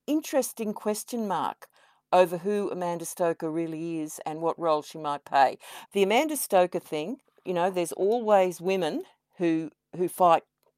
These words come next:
women's rights. There's al-, and there's always a potential for splintering because of diversity and identity issues and political issues, et cetera.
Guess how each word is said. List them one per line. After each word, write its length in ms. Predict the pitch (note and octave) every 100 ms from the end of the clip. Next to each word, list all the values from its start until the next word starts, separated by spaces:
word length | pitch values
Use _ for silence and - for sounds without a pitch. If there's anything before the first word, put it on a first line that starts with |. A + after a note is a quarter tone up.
| -
women's 260 | D#3+ D3+ D#3
rights. 460 | D3 A2 - -
There's 160 | D#3 D3
al-, 160 | E3 - _ - -
and 140 | - E3+
there's 160 | D#3+
always 340 | G3 F#3+ E3+ D#3+
a 60 |
potential 520 | D3+ F3 - F3 - E3
for 140 | -
splintering 760 | - - F3+ - F#3 F#3 F3+
because 360 | E3+ D#3+ D#3+ C#3
of 120 | C#3+
diversity 600 | C3 C#3 D#3+ D#3+ E3 D3+ C#3+
and 80 |
identity 460 | C3 D3+ D3+ D3 C#3
issues 400 | C#3+ - C#3+ C3+
and 180 | A#2+ A#2+
political 320 | D#3+ D#3 C#3
issues, 300 | C#3 C#3 A#2+
et 100 | A#2+
cetera. 540 | - B2+ - - D2+